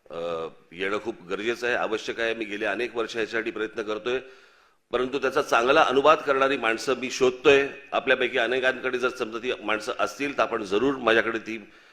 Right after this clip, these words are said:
अ, पाठवावीत, माझी भेट करून द्यावीत, ज्याच्यातनं आपलं मराठी साहित्य हे जगाला कळावं. मराठी, मराठी शाही ज्यांनी या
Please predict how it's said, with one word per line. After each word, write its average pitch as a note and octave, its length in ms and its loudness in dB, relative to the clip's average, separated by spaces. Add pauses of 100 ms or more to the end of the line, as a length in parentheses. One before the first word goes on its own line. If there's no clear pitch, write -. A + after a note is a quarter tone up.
(120)
अ, F#2 260 0
पाठवावीत, A#2 640 0 (520)
माझी G2 180 0
भेट A2+ 260 0
करून B2+ 200 2
द्यावीत, A#2+ 300 2 (680)
ज्याच्यातनं C3 380 4
आपलं E3 300 4
मराठी D3+ 340 4
साहित्य C3 340 -2
हे B2+ 120 0
जगाला A#2+ 300 4
कळावं. A2 440 2 (760)
मराठी, C#3 640 4 (800)
मराठी D3 360 6
शाही C#3+ 640 4 (540)
ज्यांनी C#3 320 2
या D#3 400 6